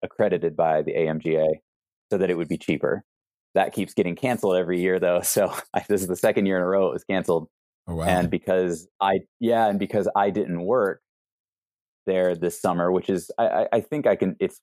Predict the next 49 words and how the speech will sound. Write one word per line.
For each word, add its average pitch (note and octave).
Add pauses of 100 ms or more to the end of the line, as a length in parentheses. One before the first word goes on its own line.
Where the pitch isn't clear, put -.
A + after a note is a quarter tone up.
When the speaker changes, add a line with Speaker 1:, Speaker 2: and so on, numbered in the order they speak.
Speaker 1:
fair. F2
It, F#2 (100)
it F2 (120)
hurts C#3
a G#2
little F2+
bit, F2
but -
it's -
fair. E2+ (320)
Uh, F#2
I F2+
was F#2
not G2
allowed F2
on E2+
it E2+
when E2+
they D#2+
rescheduled D#2
it, - (240)
which F#2
is F2 (180)
frustrating, F2 (200)
but E2+
I, E2
I E2+
get D#2+
it. D2+
I D#2+
wasn't E2
there, D#2+
so D#2
I'm D#2+
not D#2
necessarily, D#2+
I E2+
wasn't F2
necessarily E2
a D2+
value D#2
to D2+
that C#2+
company - (100)
this -
summer A#1
in C#2
the -
Alpine. -